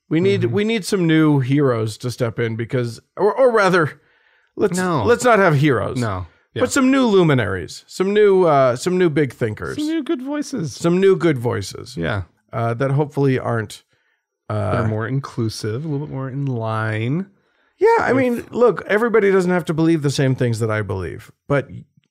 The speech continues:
Speaker 1: everybody, I feel like everybody who considers themselves even mildly humanist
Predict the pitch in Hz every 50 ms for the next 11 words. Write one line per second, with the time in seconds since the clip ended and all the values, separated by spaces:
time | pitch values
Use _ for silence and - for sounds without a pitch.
0 | _ _ - - 180 214 226 214 254 247 190 214 202 202 - - - 185 180 175
1 | - - 240 233 208 190 165 - 170 196 185 214 208 175 175 156 151 147 139 143
2 | 139 - 160 147 139 - 160 151 151 156 139 139 143 131 - - 139 127 117 113
3 | 113 107 - - - _ _ _ - 147 151 151 139 117 117 117 117 - - 120
4 | 117 113 107 107 117 127 135 131 117 113 110 110 104 - 120 117 127 143 147 165
5 | 170 180 - - - - -